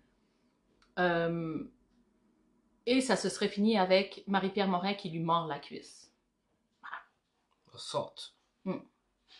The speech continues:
Speaker 1: Assault. Et quand ça a sorti, ça fait tout un, il y avait Team Marie-Pierre, puis il y avait Team Safia.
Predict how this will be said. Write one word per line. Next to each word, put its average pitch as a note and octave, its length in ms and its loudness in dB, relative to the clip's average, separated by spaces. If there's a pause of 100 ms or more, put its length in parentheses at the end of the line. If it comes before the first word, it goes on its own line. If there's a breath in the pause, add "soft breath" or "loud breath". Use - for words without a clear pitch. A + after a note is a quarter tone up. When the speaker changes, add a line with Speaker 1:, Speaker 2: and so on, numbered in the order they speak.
(160 loud breath)
Speaker 1:
Assault. - 380 -6 (2250)
Et G3+ 140 6
quand D4+ 180 4
ça A3+ 120 0
a F#3+ 60 2
sorti, C4 580 -4
ça F3 160 -4
fait F3+ 200 0
tout C4 220 -2
un, G3 360 2 (720)
il G3 80 0
y G3+ 40 10
avait G#3+ 260 6
Team A3+ 220 4
Marie-Pierre, A3 680 4 (140)
puis G3+ 100 -2
il - 20 2
y F#3 40 6
avait F#3+ 300 4
Team G3 460 -2 (380)
Safia. - 480 -12